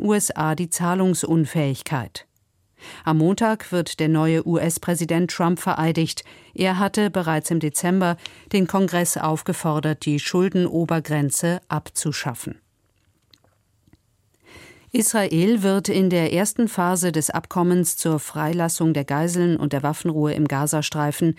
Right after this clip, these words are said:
mehrere hundert Gefängnisinsassen freilassen. Das Justizministerium gab die genaue Zahl mit siebenhundertsiebenunddreißig an.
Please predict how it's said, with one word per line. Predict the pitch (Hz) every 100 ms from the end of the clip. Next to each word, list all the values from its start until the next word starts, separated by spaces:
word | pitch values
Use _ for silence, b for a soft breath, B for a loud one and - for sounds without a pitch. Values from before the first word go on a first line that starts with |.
| B B B
mehrere | 165 160 175 180 175 165
hundert | 180 175 160
Gefängnisinsassen | - 151 175 190 180 - 165 156 139 165
freilassen. | 147 - 139 127 117 - - - B B B B B B
Das | 180 170
Justizministerium | 202 196 - 233 226 214 196 - 175 190 220 233
gab | 175 165
die | 185
genaue | 160 160 147 175 220
Zahl | - 170 160 175
mit | 175 -
siebenhundertsiebenunddreißig | 160 165 202 196 175 170 151 147 151 156 156 160 - 151 160 160 - -
an. | 139